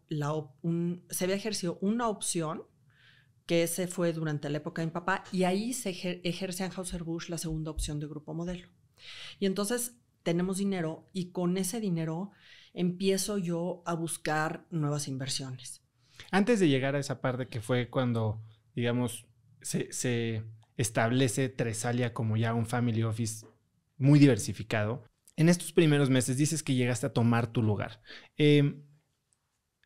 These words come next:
Speaker 2: ¿hubo algún tipo de situación en la que tal vez tuviste que acercarte a alguien, tuviste algún mentor, algún, eh, algún asesor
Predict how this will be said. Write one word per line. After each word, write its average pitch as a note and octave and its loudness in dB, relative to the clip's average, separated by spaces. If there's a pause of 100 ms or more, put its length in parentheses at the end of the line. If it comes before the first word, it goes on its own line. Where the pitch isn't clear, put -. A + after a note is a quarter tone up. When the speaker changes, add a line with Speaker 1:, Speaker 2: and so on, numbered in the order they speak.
(140)
Speaker 2:
¿hubo B3+ 6
algún D#3+ 6
tipo D#3 2
de A#2 4
situación C3 4
en A2+ 0
la A2+ -2
que A#2+ 0
tal C#3+ 4
vez D3 4 (520)
tuviste C3 6
que C#3 -2
acercarte A#2+ 0
a B2 4
alguien, A#2+ 2
tuviste A#2+ 0
algún A#2+ 4
mentor, A#2+ 4
algún, A#2 2
eh, G#2 0 (720)
algún C3 2
asesor B2+ 0